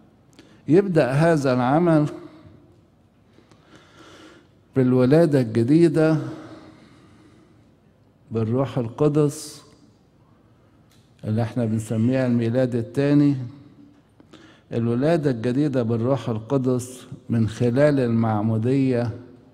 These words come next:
بالماء والروح باسم الرب يسوع. هنا يبتدي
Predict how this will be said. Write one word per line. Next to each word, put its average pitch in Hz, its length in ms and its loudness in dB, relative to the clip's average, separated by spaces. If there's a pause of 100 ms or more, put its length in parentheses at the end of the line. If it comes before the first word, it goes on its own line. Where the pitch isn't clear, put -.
(420)
بالماء 113 540 0
والروح 117 760 -4 (640)
باسم 113 560 -6
الرب 104 400 -6
يسوع. 92 560 -8 (1700)
هنا 135 200 2
يبتدي 117 720 -4